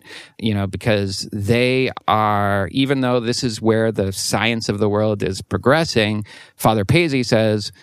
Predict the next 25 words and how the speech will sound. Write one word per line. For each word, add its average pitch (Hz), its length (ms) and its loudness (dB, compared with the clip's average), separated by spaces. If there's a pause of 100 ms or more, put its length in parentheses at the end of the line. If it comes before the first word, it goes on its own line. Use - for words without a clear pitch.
(420)
they 131 360 4
have, 113 840 0
but 120 120 2
they 139 100 4
have 139 160 2
examined 113 480 -2
parts 120 340 0
and 101 160 0
missed 107 220 -4
the 98 100 2
whole, 98 480 0
and 104 160 -2
their 123 160 2
blindness 123 640 0
is 110 160 -4
even 107 240 0
worthy 101 380 0
of 92 120 -4
wonder. 95 460 -6
The 117 80 4
whole 147 240 2
stands 139 340 0
before 127 360 2
their 117 200 2
eyes, 107 460 -2